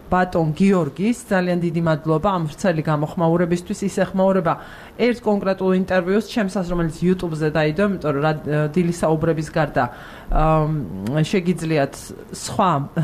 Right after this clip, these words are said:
<laughs> ტიპის ინტერვიუების ნახვა, ა, კონკრეტულად ბევრი მასალისა რადიო თავისუფლების საიტზე და მათ შორის უბრალოდ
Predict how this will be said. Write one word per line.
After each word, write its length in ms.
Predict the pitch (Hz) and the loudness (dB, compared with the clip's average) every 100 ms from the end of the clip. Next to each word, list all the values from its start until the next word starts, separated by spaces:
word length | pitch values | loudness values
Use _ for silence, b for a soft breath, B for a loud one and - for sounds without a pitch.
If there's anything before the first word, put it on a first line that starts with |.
| 160 | 0
<laughs> 400 | 160 - - - | 0 2 2 2
ტიპის 300 | 170 - - | -2 -4 -4
ინტერვიუების 720 | 180 170 165 160 160 135 135 - B B B B | -2 -2 0 0 2 2 0 -4 B B B B
ნახვა, 460 | 160 175 180 175 147 | 2 2 2 0 0
ა, 280 | 131 143 143 143 139 147 135 | 0 0 2 2 0 -2 -2
კონკრეტულად 640 | 123 180 180 180 160 147 - 156 156 151 - - - - - - - - | 0 0 0 0 0 0 0 0 0 -2 -12 -20 -20 -20 -20 -20 -20 -12
ბევრი 400 | - 196 202 208 | 2 4 4 2
მასალისა 580 | 196 180 202 170 135 139 | 2 0 0 -2 -2 -2
რადიო 240 | 143 143 151 | -2 0 0
თავისუფლების 680 | 175 160 151 175 190 180 185 | 0 -2 -2 -2 0 0 0
საიტზე 360 | 254 226 175 | 0 0 0
და 120 | 156 | 0
მათ 260 | 156 170 - | 0 0 0
შორის 220 | 143 143 | 0 0
უბრალოდ 400 | 131 147 170 156 | -4 0 2 2